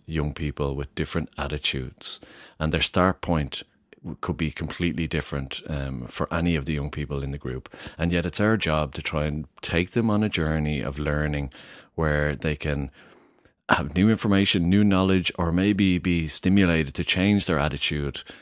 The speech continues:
uh, slightly. But, and ultimately, obviously, our goal in our youth work was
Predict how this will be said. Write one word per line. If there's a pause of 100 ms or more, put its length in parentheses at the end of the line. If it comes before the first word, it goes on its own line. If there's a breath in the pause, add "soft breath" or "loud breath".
(260 loud breath)
uh,
slightly.
But,
and
ultimately,
obviously,
our
goal
in
our
youth
work
was